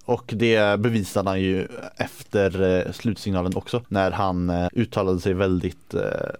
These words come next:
rasistiskt om, eh, Antonio Rudiger. Och sen, eh, n-, även när, eh, reportern sa till honom att det där kanske inte var så bra sagt. "Vill du be om ursäkt?" Då sa han bara, "Nej, jag står för vad jag tycker", typ.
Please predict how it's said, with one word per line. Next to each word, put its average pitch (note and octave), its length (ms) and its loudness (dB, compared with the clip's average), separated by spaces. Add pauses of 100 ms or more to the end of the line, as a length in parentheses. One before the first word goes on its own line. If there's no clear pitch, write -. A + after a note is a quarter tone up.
(140)
rasistiskt - 600 -6
om, F2+ 320 -4
eh, F2 280 -4
Antonio F#2+ 340 -2
Rudiger. F2+ 540 -2
Och - 460 -6
sen, F#2 340 0
eh, F2+ 80 2
n-, F#2+ 240 0
även G2 320 0
när, F#2 380 0
eh, F2 280 0
reportern F2+ 840 0
sa G#2 120 -2
till F#2 200 0
honom A#2 220 0
att A#2 120 -6
det G#2 60 0
där F#2+ 180 2
kanske G#2 180 -2
inte G2+ 100 -4
var F#2 60 -2
så F#2+ 80 -6
bra G#2+ 220 0
sagt. - 360 -8
"Vill G#2 120 0
du G#2 60 0
be G2+ 80 2
om G#2 100 0
ursäkt?" A2 460 0 (100)
Då A2 120 0
sa G#2 160 0
han F#2+ 80 0
bara, F#2 120 2
"Nej, F#2 320 0
jag G#2 120 0
står A2+ 160 -2
för G2+ 100 -6
vad F#2+ 120 0
jag E2+ 80 -2
tycker", F#2+ 280 -4
typ. D2 160 -8